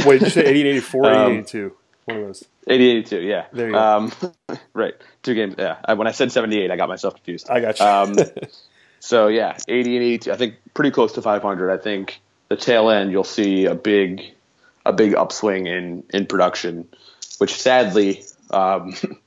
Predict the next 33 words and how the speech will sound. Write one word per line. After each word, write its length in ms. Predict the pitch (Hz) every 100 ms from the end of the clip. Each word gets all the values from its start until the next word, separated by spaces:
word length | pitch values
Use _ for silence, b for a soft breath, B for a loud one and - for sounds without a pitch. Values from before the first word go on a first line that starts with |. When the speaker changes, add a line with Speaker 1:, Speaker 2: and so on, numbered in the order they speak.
| B B B B _
Speaker 2:
<laughs> 760 | _ _ - - _ _ _
might 260 | 110 113 107
mean 120 | 107
another 260 | 104 101 101
year 200 | 101 98
of 100 | 98
Brian 200 | 92 87
Snitker, 460 | 113 101 98 90 - 92
um, 280 | 92 95
<laughs> 280 | 113 180 -
which 140 | 120 113
was 100 | 104
kind 200 | 131 123
of 60 |
my, 60 | 113 _ _ _ _ _ _ -
my 60 | 104
fear 460 | - 131 113 104
in 80 | 92
having 300 | 98 104 101
him 180 | 104 101
be 140 | 104
the 100 | 101
guy 180 | 101 95
that's 160 | 98 -
there 140 | 87
this 200 | 98 -
year. 200 | 90 92
Is 160 | 90 90
like, 240 | 85 85
if 120 | 98 - _ - B B -
my 320 | 101 98 101 98
expectation 640 | 110 - 101 - 110 - 98
is, 360 | 92 90 -